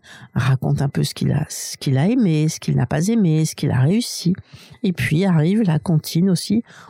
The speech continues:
pour se dire au revoir. Donc ça, ce sont des temps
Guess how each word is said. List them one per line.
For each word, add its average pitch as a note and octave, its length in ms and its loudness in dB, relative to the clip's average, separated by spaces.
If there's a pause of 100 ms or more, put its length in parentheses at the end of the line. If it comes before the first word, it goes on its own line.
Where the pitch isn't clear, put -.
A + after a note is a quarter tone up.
(140)
pour G#3+ 180 -2
se - 140 -4
dire D#3 340 0 (240)
au E3 140 2
revoir. C#3+ 580 2 (400)
Donc C#3+ 140 0
ça, E3 100 -2
ce E3 140 0
sont D#3 140 0
des D3 120 0
temps - 180 -2